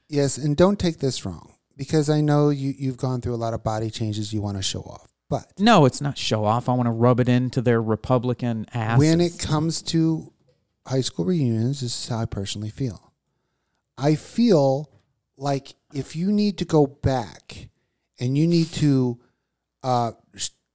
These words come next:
Speaker 1: tell all those people what's been going on in your life after you've lived your life for thirty years, then you're pretty fucking pathetic that you gotta go back to your
Speaker 2: Oh,
Speaker 1: high school
Speaker 2: fuck
Speaker 1: reunion
Speaker 2: you.
Speaker 1: to show them what you've accomplished. How, what, what my thing is, why do you fucking give a shit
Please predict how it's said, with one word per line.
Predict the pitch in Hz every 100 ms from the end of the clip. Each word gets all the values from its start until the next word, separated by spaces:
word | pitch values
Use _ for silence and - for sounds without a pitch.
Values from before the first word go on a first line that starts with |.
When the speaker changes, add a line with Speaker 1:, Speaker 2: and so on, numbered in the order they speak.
| _ -
Speaker 1:
tell | - 175 170 143 120 -
all | 131 131
those | 135 123
people | - 139 123
what's | 120 -
been | 127
going | 117 120 117
on | 113 110
in |
your | 110
life | 107 101 - - -
after | 139 131 135 139
you've | 127 123
lived | 127 117
your | 117
life | 113 110 -
for |
thirty | - 113 107
years, | 110 110 110 113 - _ _ _ -
then | 120 127
you're | 139
pretty | - 214 220 - -
fucking | - 160 - 147
pathetic | 135 - - 139 120 -
that | 117
you | 120
gotta | 139 127
go | 117 113 _ -
back | 131 135 -
to | -
your | 117
Speaker 2:
Oh, |
Speaker 1:
high | 143 113
school | 127 147
Speaker 2:
fuck | 427 127
Speaker 1:
reunion | 131 160 156 139
Speaker 2:
you. | 131 107 95 - _ - -
Speaker 1:
to | 139
show | - - 190 190
them | 165 151
what | 151
you've | 147 131
accomplished. | 123 147 139 110 101 - _ -
How, | - 156 226 285 - - - -
what, | - 220 226
what | 202 214 196
my | 208 240
thing | - 202 180
is, | 165 147
why | 139 160 247
do | 302
you | 170
fucking | 120 - - 220 214 185 147 120
give | 165 196 -
a | 135 135
shit | - - - - - 269 247 - -